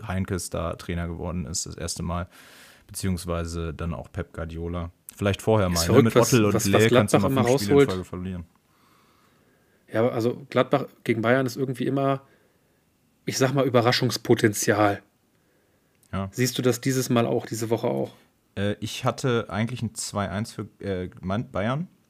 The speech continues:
Speaker 1: also ein knappes Ergebnis, dadurch, dass Umlin ausfällt. Äh, wenn du da keinen Rückhalt hast, vorher hatten sie immer Sommer auch in den Spielen, außer jetzt in der Rückrunde. Ähm, wenn du da keinen Rückhalt hast, dann geht das da mit einem null vier aus.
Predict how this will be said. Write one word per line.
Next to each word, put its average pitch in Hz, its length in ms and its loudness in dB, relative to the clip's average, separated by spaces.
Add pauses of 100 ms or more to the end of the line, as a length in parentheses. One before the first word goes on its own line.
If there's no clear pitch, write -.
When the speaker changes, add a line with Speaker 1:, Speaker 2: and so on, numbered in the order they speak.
(120)
Speaker 1:
also 90 220 -8
ein 90 200 -8
knappes 127 460 -4
Ergebnis, 127 420 -6
dadurch, 101 300 0
dass 101 140 -4
Umlin 95 340 0
ausfällt. 85 580 -4 (680)
Äh, 90 160 -4
wenn 95 120 2
du 101 80 2
da 104 140 4
keinen 113 180 0
Rückhalt 101 360 -2
hast, - 400 -4
vorher 98 340 0
hatten 95 200 -2
sie 90 140 -6
immer 98 260 -2
Sommer 98 400 -2
auch 95 260 -4
in 92 160 -6
den 92 120 -2
Spielen, 95 460 -4
außer 87 240 -8
jetzt 82 140 -8
in 85 60 -6
der 82 140 -6
Rückrunde. 87 420 -6 (680)
Ähm, 87 480 -2
wenn 90 120 -4
du 90 60 -4
da 85 120 -4
keinen 98 160 -4
Rückhalt 87 300 -6
hast, - 220 -8
dann 82 220 -6
geht 80 180 -10
das 80 160 -8
da 82 180 -8
mit 82 200 -6
einem 82 160 -6
null 82 180 -6
vier 82 340 -10
aus. - 260 -12